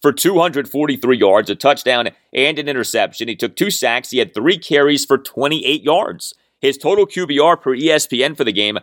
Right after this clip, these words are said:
was fifty-six point eight. I mean, again, nothing special, but, you know, nothing horrendous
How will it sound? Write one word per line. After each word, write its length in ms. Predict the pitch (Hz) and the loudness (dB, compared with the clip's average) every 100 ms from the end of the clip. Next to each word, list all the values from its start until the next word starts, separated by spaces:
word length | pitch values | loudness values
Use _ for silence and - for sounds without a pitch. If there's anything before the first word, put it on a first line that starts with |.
| _ - | _ -2
was 260 | 123 120 | 2 2
fifty-six 1080 | - - 160 160 - 175 170 - 135 131 - | -2 -4 -2 -2 -8 -8 -6 -2 -2 -2 -8
point 360 | - 120 131 - | -4 0 0 0
eight. 320 | 208 240 - | -2 -2 -8
I 60 | - | -6
mean, 280 | 123 135 127 | -2 -2 -4
again, 320 | 127 208 190 101 | -4 -2 0 -2
nothing 240 | 139 143 | -2 -4
special, 520 | - 170 254 131 160 | -8 -6 -6 -6 -10
but, 260 | 131 135 _ | -8 -10 _
you 80 | 143 | -10
know, 120 | 139 | -8
nothing 300 | 135 165 185 | -4 -4 -4
horrendous 600 | - 131 175 202 131 - | -2 -2 -2 -4 -10 -10